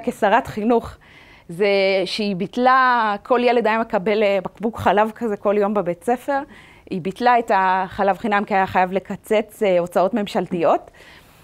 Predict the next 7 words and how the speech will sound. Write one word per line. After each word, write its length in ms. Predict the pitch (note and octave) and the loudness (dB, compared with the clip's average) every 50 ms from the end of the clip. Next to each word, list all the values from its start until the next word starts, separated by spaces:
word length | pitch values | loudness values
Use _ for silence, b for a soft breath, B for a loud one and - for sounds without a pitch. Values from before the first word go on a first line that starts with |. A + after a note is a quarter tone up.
| B B B B - _ | B B B B -10 _
אה, 380 | - G3 F#3+ F#3+ G3 F#3 F3+ F3+ - - | 0 0 2 2 2 2 0 0 -2 -2
וקראו 440 | F3+ G3+ F#3 - B3 G3+ G3+ A3+ | -2 -2 0 0 0 0 2 2
לה, 280 | A3+ A3+ G#3+ G#3 G3 D#3+ | 2 2 2 2 0 -2
הכינוי 340 | E3 - - A3 A#3 C4 C#4 | -2 -2 -2 0 2 0 0
שלה 240 | A3 G#3+ G#3+ C4 - | 0 -2 -2 -2 0
היה 340 | A3 G#3 A3 A3 G#3 F#3 - - - | 2 2 2 4 2 2 -2 -4 -6
מרגרט 640 | G3+ G#3+ G#3+ A#3 A#3 A#3+ A#3+ A3 G#3 G3+ G3 - | -2 2 2 2 2 2 2 2 2 0 -2 -2